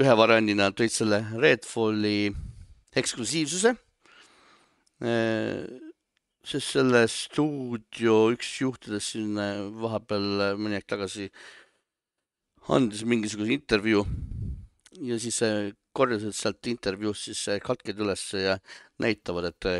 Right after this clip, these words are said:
kui paha Microsoft ikkagi on, et, äh, kui Microsoft ikka teisi mängustuudioid ära võtab, siis, äh, Microsoft kohe keerab need eksklusiivsed kätte ära ja, ja, ja Sonyle enam mängida ei anna midagi ja muidugi Redfall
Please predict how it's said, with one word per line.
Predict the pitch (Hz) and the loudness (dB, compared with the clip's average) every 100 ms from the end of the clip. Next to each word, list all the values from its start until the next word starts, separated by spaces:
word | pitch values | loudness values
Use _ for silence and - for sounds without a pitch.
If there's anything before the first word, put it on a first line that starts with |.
| - | -2
kui | 127 | -2
paha | 160 135 113 | -2 -2 -4
Microsoft | 156 110 98 - | -4 -10 -12 -14
ikkagi | 95 92 123 | -16 -8 -2
on, | 180 127 | 0 0
et, | 92 - 92 | -2 -6 -6
äh, | |
kui | 107 | -4
Microsoft | 113 - 98 98 - | -6 -6 -10 -10 -14
ikka | - 101 | -12 -8
teisi | 110 113 | -8 -4
mängustuudioid | 120 107 - 101 107 165 | -4 -4 -6 -12 -2 2
ära | 107 | 2
võtab, | 101 98 - | 0 -8 -12
siis, | 107 - - 95 | -12 -10 -6 -8
äh, | - - - - - _ - 95 90 82 73 | -8 -18 -18 -20 -20 _ -6 -2 -2 -4 -4
Microsoft | 117 110 101 - | -6 -8 -12 -10
kohe | - 131 104 82 85 90 104 | -6 -4 -2 -2 -4 -8 -6
keerab | 131 123 95 85 104 | 0 2 4 0 -4
need | 90 78 - 98 | -8 -10 -10 -6
eksklusiivsed | 80 - - - 92 - 123 92 - | -6 -6 -8 -10 -10 -8 -8 -10 -4
kätte | 127 - 120 | -6 0 4
ära | 131 95 | 6 4
ja, | 90 90 - | 2 -2 -4
ja, | 98 87 | -6 -6
ja | - 101 95 | -8 -10 -2
Sonyle | 139 107 90 | 0 0 -2
enam | 90 | -2
mängida | 107 127 101 90 90 | 0 -2 -2 -4 0
ei | 131 | 2
anna | 147 98 | 2 0
midagi | 95 90 87 87 | 0 -4 -4 -8
ja | 85 85 - _ _ _ _ _ - | -8 -8 -12 _ _ _ _ _ -18
muidugi | 254 196 170 | -10 -6 0
Redfall | 143 175 127 139 | 4 4 6 6